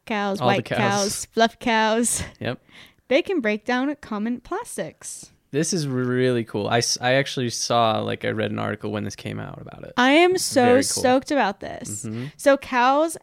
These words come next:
Speaker 1: enzymes can break down common plastics.
Speaker 2: Yeah.
Speaker 1: I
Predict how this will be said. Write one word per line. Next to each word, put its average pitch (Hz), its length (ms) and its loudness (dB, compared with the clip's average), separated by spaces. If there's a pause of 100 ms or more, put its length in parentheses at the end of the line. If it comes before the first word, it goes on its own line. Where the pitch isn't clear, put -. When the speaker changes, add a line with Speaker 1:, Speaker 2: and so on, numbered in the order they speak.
Speaker 1:
enzymes 226 880 -2 (260)
can 240 200 0
break 233 300 0
down 233 260 0
common 214 280 -8
plastics. - 960 -8
Speaker 2:
Yeah. 110 300 -8 (200)
Speaker 1:
I 240 760 0